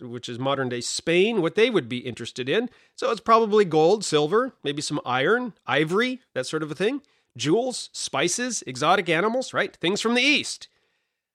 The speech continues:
And, uh, certainly a bunch of food and water as well. So hurling their cargo into the sea indicates how, uh, serious the situation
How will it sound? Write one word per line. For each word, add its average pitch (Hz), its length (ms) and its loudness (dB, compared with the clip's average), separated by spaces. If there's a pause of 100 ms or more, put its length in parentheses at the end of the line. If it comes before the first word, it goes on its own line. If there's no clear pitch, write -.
(120)
And, 151 560 4
uh, 143 320 4
certainly 156 400 2
a 127 40 -4
bunch 143 200 -2
of 131 80 -12
food 151 200 0
and 131 100 0
water 135 280 2
as 117 120 -6
well. 151 340 0 (880)
So 170 180 6
hurling 202 600 10
their 185 160 6
cargo 214 400 4
into 190 160 4
the 170 100 -2
sea 208 320 0
indicates 208 420 0
how, 175 400 0
uh, 160 340 -2 (180)
serious 247 720 2
the 143 100 -6
situation 135 720 -4